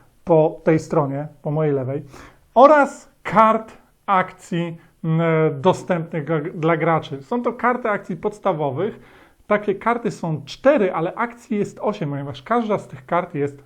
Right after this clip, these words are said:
dwustronna. Na czym polega ta ciekawostka? Po pierwsze, e, ten tor od zera do dziesięciu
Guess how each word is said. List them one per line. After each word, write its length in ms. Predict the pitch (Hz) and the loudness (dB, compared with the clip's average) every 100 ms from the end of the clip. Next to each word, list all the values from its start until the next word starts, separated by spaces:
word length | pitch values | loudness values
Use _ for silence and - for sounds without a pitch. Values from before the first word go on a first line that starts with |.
| _ | _
dwustronna. 720 | 135 135 160 - 156 147 120 110 - - - - - _ _ _ - | -10 -6 -6 -2 0 0 -2 -6 -16 -20 -20 -20 -20 _ _ _ 2
Na 140 | 285 | 2
czym 280 | 311 320 247 - - - - | 4 2 2 0 -12 -10 0
polega 340 | 202 226 208 | 2 4 2
ta 120 | 202 | -2
ciekawostka? 560 | - - 147 123 - - - - | -4 -4 -4 -4 -6 -16 -4 2
Po 100 | 262 | 4
pierwsze, 520 | 247 175 - - 107 - _ _ _ _ _ _ 156 | 4 2 0 -8 -12 -14 _ _ _ _ _ _ -4
e, 340 | 151 143 135 135 | -2 -2 -2 -2
ten 220 | 233 294 | 0 0
tor 280 | 196 175 190 - _ _ _ - | 2 2 2 -4 _ _ _ 2
od 180 | 175 | 2
zera 300 | 151 196 175 | 6 6 6
do 100 | 156 | 2
dziesięciu 560 | 147 151 - 139 127 | -4 -6 -6 -6 -6